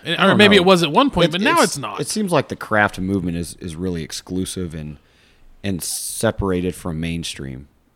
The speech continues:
Speaker 2: I think that's what really makes a craft beer a craft beer.
Speaker 1: You ca-, if you can't find it at Walmart.
Speaker 2: Right. And if it gets too mainstream like Blue Moon, it just becomes, you know,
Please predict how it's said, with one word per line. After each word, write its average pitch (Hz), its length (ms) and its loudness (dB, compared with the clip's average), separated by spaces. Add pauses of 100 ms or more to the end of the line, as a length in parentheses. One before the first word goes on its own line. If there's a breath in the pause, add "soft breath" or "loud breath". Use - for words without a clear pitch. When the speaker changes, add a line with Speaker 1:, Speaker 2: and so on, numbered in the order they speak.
(160)
Speaker 2:
I 95 80 -4
think 127 160 4
that's 117 180 2
what 113 60 -2
really 101 260 -2
makes 92 300 -4
a - 20 -6
craft 87 460 -6
beer 85 160 -6
a 78 40 -8
craft 78 380 -10
beer. 73 380 -8 (120)
Speaker 1:
You 143 120 -14
ca-, 170 120 -6
if 147 80 -12
you 151 80 -8
can't 147 220 -4
find 135 180 -2
it 127 60 -6
at 117 80 -6
Walmart. 123 480 -4
Speaker 2:
Right. 78 460 -4 (100)
And 104 140 -2
if 113 120 -2
it 123 60 0
gets 151 220 2
too 156 180 0
mainstream 117 600 0
like 92 180 -2
Blue 107 180 0
Moon, 113 280 0
it 101 80 -2
just 90 180 -8
becomes, 92 500 -10
you 92 80 -10
know, 78 260 -10